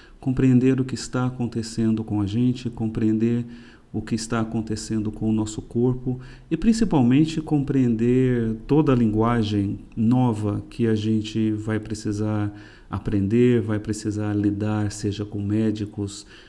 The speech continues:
seja em hospitais, seja com os familiares, seja no laudo dos exames e até mesmo com os enfermeiros, enfim. Tudo de novo que acontece durante essa fase de diagnóstico, ela acaba principalmente nos deixando confuso.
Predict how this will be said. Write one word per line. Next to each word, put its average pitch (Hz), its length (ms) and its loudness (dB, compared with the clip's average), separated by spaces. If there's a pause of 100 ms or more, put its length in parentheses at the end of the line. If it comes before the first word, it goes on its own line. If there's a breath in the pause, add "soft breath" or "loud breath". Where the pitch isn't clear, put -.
seja 104 340 -2
em 101 60 0
hospitais, 107 800 -2
seja 104 320 -6
com 110 120 -4
os 101 120 -6
familiares, 104 800 -2
seja 131 480 -2
no 131 260 0
laudo 131 380 0
dos 113 220 -2
exames 110 640 -2 (500 loud breath)
e 117 100 -4
até 113 180 -2
mesmo 113 260 0
com 117 140 -2
os 110 120 0
enfermeiros, 123 960 2
enfim. 113 380 0 (880 loud breath)
Tudo 277 240 6
de 170 100 4
novo 143 560 4 (800 loud breath)
que - 100 -2
acontece 127 680 2
durante 117 460 0
essa 113 180 -8
fase 113 440 -2
de 107 100 -2
diagnóstico, 107 1080 -2
ela 120 200 0
acaba 113 500 -4
principalmente 117 960 0
nos 113 160 -2
deixando 117 340 -4
confuso. 117 680 -4